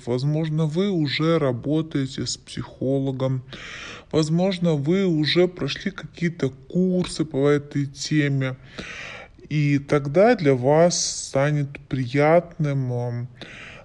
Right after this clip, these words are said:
дополнением и возможностью порефлексировать, свериться,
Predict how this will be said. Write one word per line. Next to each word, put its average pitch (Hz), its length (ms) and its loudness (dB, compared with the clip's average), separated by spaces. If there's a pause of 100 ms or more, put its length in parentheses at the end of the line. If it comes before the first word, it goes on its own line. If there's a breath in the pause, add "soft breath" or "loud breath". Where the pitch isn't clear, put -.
дополнением 143 1700 2 (140)
и 131 580 -2 (800 loud breath)
возможностью 151 840 2
порефлексировать, 156 1800 0 (440 loud breath)
свериться, 151 1300 2